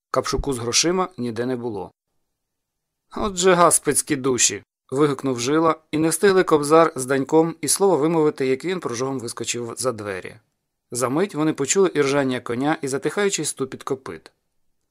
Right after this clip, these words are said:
«Оце так оказія», сказав будник. «Без грошей корабель нас не візьме. Та ще за частину цих талярів Рустам обіцяв стражника підкупити, щоб той розповів, що там у маєтку діється.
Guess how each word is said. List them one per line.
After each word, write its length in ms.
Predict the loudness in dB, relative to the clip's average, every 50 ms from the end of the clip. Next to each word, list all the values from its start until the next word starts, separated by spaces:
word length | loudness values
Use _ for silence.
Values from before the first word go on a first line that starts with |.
| _ _ _ _ _ _ _ _ _ _ _ _ _ _ _ -6
«Оце 260 | -6 -4 -2 -2 -2
так 200 | 0 0 0 -2
оказія», 680 | -2 0 2 2 2 2 0 -4 -6 -6 -6 -8 -10 -12 _ _ _ _ _ _ _
сказав 440 | -10 -6 -4 -2 0 0 0 -2 -2
будник. 520 | -6 -8 -10 -8 -10 -10 -12 -12 _ _ _ _ _ _ _ -8
«Без 220 | -4 -4 -4 -2
грошей 320 | 0 0 0 0 0 -2
корабель 400 | -2 2 2 4 4 4 4 2
нас 220 | 2 2 -2 -2 -2
не 160 | -2 -2 -2
візьме. 460 | -2 -2 -4 -4 -6 -8 -10 -12 -14 _ _ _ _ _ _ _ _ _ _ _ _ _ _ _ _ _ _ -10
Та 60 | -6
ще 180 | -4 -4 -2
за 100 | -2 -2
частину 460 | -2 -4 -4 -4 -4 -2 -2 -2 -2 -2
цих 260 | -4 -4 -6 -6 -6
талярів 520 | -6 -6 -4 -2 -2 -2 -2 -2 -4 -4 -4
Рустам 500 | -4 -2 -2 -2 -4 -4 -4 -4 -2 -2
обіцяв 400 | -4 -4 -6 -2 0 0 2 0
стражника 520 | 0 -2 -2 -2 0 0 -2 -2 -4 -6
підкупити, 540 | -6 -6 -10 -8 -8 -8 -6 -6 -8 -6 -4
щоб 240 | -2 -2 -4 -4 -2
той 140 | -2 0 0
розповів, 460 | 0 -2 -2 -2 -2 -2 -2 -2 -4
що 160 | -4 -4 -2
там 200 | -2 -2 -2 -2 -2
у 60 | -2
маєтку 440 | 0 0 0 0 -2 -4 -6 -8 -8
діється. 540 | -8 -8 -10 -10 -10 -10 -10 -10 -10 -12